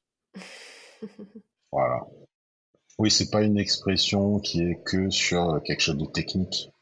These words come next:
Speaker 2: Ça veut dire que nous, sur un territoire, euh, assez petit, ben, en fait, on peut, euh, faire de grandes choses.
Speaker 1: Et ben, c'est là-dessus qu'on va, que je vais vous remercier,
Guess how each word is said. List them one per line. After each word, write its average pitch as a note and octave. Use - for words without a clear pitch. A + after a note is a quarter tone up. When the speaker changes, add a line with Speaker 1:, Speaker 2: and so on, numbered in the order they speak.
Speaker 2:
Ça D#2
veut D2
dire D#2
que D2+
nous, F2+
sur F2
un D2+
territoire, D#2
euh, C#2
assez D#2+
petit, -
ben, C#2+
en C2
fait, -
on B1+
peut, E2
euh, -
faire D2+
de C#2+
grandes D2
choses. -
Speaker 1:
Et G3
ben, F3+
c'est F3+
là-dessus A#3+
qu'on G#3+
va, F#3+
que G#3
je F#3+
vais G#3+
vous G#3+
remercier, G3+